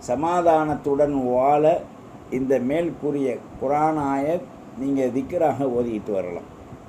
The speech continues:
காலையில நூறு, மத்தியானம் நூறு, சாயங்காலம் நூறு. அல்லாஹு ஜல்ல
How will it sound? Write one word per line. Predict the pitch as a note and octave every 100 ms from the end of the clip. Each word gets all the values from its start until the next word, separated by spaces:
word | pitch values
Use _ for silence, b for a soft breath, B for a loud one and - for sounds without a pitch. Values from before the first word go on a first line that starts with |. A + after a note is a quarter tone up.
| - - - - - - - - - - - - - - - - - - -
காலையில | A2+ A#2+ A#2 A2+
நூறு, | A2 A#2+ A2+
மத்தியானம் | A2 G#2+ A#2 A2+ G#2+ G#2
நூறு, | A2+ A#2
சாயங்காலம் | G#2+ G#2+ G#2+ G#2 F#2 F#2 E2+
நூறு. | E2+ - - - - - - - - - - - - - - - - - - - - - - - - - - - - - -
அல்லாஹு | C#3 F3+ F3 D#3
ஜல்ல | D#3